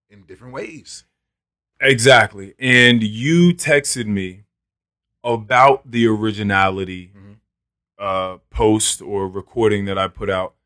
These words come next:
Speaker 2: And the thing that caught you most was, was the idea of family,
Speaker 1: Yeah.
Speaker 2: the forefathers, putting s-, many various different items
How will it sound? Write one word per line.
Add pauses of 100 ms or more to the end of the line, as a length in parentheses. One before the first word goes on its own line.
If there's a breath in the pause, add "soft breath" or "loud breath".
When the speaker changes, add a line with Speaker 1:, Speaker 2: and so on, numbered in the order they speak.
(400)
Speaker 2:
And
the
thing (160)
that
caught
you
most (360)
was, (460)
was
the
idea
of (280)
family, (100)
Speaker 1:
Yeah. (680)
Speaker 2:
the
forefathers, (880)
putting
s-, (360)
many (600)
various
different
items